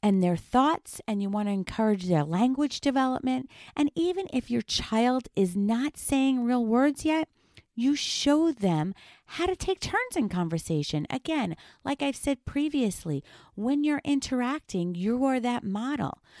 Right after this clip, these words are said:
So you're showing them not only how to speak, but how to engage with others appropriately. During this time, you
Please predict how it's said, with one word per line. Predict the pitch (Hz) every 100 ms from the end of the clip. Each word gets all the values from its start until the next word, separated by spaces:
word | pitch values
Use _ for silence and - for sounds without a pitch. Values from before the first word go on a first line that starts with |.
| -
So | - 269
you're | 269 233 277
showing | - - 285 294 285
them | 254 226 220 - _ _ -
not | 202 226 311 -
only | 226 220 196
how | 175 196
to | 185
speak, | - - 302 226 196 - - _
but | - -
how | - - 320 320
to | - 294 -
engage | 262 233 175 214 220 214 156 139 - - _
with | 190 202 -
others | 190 190 175 151 143 147 -
appropriately. | 190 - - 320 - 226 165 - 147 147 - _ _ _ _ -
During | 202 294 359 359
this | 370 -
time, | - 262 254 302 349
you | 247 226 226